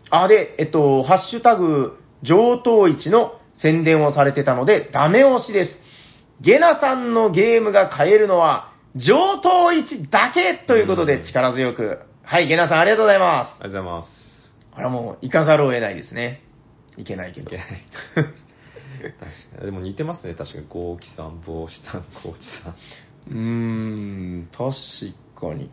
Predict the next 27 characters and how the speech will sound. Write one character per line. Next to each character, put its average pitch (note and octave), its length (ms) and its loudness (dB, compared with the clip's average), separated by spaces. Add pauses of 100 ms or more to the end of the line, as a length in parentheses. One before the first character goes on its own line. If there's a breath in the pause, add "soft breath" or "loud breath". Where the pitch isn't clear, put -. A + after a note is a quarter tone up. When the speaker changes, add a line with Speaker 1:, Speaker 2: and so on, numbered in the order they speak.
(340 loud breath)
Speaker 1:
間 D#4 400 4
に、 D4 180 -6
ま A#3+ 460 2
あ、 - 680 -12
う D#4+ 120 8
が G3 160 6
入 C#3 320 2
る A2+ 140 -2
Speaker 2:
ま F2 120 -6
あ、 E2+ 40 -14
そ G#2+ 160 -14
う - 20 -10
で D2+ 60 -14
す - 100 -20
ね。 F2+ 80 -16
Speaker 1:
人 F2+ 200 0
は、 C3+ 380 2 (260)
ニ G#3 300 -4
ッ - 40 -14
ク D4+ 100 -2
ネ D#4+ 220 0
ー - 20 0
ム F3 120 -2
に C3 120 -2
す - 180 -8
る A#2+ 120 -4
と、 E3+ 420 -2